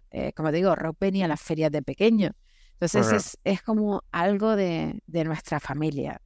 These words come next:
Speaker 1: y, y, y no, y, y, y yo, o sea, Héctor sí que es más de separar, pero, eh, yo no podría vivir sin diseñar.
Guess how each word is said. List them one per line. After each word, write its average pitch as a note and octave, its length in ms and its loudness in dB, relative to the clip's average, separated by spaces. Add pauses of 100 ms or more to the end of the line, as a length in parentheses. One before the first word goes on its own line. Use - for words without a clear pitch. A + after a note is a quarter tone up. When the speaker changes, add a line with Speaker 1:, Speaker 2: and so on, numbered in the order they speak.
Speaker 1:
y, D#3 340 -8
y, E3+ 260 -2
y F#3+ 120 2
no, F#3 320 4
y, F3+ 280 2
y, D#3+ 240 2
y D#3+ 160 -4
yo, F3 340 4
o E3 60 -10
sea, C#3+ 240 0
Héctor G3+ 260 -4
sí - 160 -6
que F3+ 100 -4
es E3+ 60 -2
más E3 180 -2
de - 80 -4
separar, B2+ 480 -4 (680)
pero, D#3+ 800 2
eh, C#3+ 340 0
yo D3+ 120 0
no D3+ 100 2
podría F3+ 340 2
vivir D3 300 -2
sin C#3 220 -8
diseñar. C3+ 540 -4